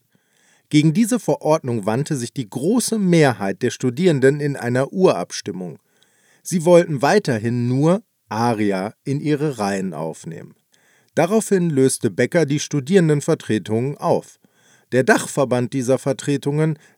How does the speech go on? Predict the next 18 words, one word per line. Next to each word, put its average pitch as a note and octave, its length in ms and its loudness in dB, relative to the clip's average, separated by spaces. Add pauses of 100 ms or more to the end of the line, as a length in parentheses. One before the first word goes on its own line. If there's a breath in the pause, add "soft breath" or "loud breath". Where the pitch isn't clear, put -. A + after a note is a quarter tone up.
die G#2+ 160 -4
Deutsche G#2+ 400 0
Studentenschaft, C3 1040 -2 (320 soft breath)
verlor E3+ 460 0
damit A2 520 -2
ihre B2 200 -4
staatliche - 720 -8
Anerkennung. G#2 640 -8 (580)
Dieser B2+ 380 4
skandalöse A2 680 0
Vorgang D#3 640 2
ereignete C#3+ 800 -4
sich G#2 220 -2
nicht A2+ 260 -4
etwa A#2 320 -2
neunzehnhundertzweiunddreißig G2+ 1600 -2
oder F#2 240 -6
neunzehnhundertdreiunddreißig, F#2+ 1500 -4